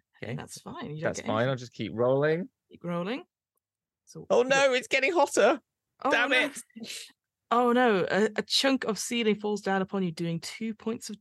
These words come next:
Speaker 2: damage. So you're not wearing your
Speaker 1: I'm on eight
Speaker 2: armor.
Speaker 1: life points now.
Speaker 2: Yep. God damn it.
Speaker 1: Okay, come on, come on. I wanna get this, though. One to
Speaker 2: Uh,
Speaker 1: six.
Speaker 2: one to six for the getting to C.
Speaker 1: It's a nine. Oh, which is a positive.
Speaker 2: Okay, it's a
Speaker 1: Go
Speaker 2: positive.
Speaker 1: to G.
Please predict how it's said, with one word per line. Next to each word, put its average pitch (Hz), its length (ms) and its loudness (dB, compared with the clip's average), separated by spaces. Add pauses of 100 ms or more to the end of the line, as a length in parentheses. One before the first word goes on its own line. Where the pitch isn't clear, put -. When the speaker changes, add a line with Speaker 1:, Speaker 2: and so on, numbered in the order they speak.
Speaker 2:
damage. 180 520 -2
So 151 400 -6
you're 180 100 -2
not 190 160 -2
wearing 196 180 -2
your 185 100 2
Speaker 1:
I'm 147 80 2
on - 140 2
eight 143 140 2
Speaker 2:
armor. 139 100 2
Speaker 1:
life - 200 2
points - 340 0
now. 113 140 0
Speaker 2:
Yep. 247 200 0 (380)
God 254 280 -4
damn - 280 -4
it. - 160 -14 (400)
Speaker 1:
Okay, 120 220 2
come 131 200 -2
on, 120 160 2
come 120 160 0
on. 87 60 2
I - 20 2
wanna 143 200 4
get 120 180 0
this, 113 160 0
though. 110 240 4 (120)
One 131 220 0
to - 100 -4
Speaker 2:
Uh, - 20 0
Speaker 1:
six. - 560 0
Speaker 2:
one 180 180 -4
to 196 60 -6
six 196 260 -4
for 190 80 -8
the 175 80 -6
getting 175 200 -4
to 175 80 -6
C. 208 540 -4 (1040)
Speaker 1:
It's 135 140 -8
a 165 60 2
nine. 202 840 4 (220)
Oh, 156 160 6
which 117 240 2
is 131 60 0
a 147 40 4
positive. 110 500 -2 (460)
Speaker 2:
Okay, 175 220 -6
it's 151 100 -10
a - 40 -16
Speaker 1:
Go 190 120 -4
Speaker 2:
positive. 131 280 0
Speaker 1:
to - 60 -6
G. 104 380 -4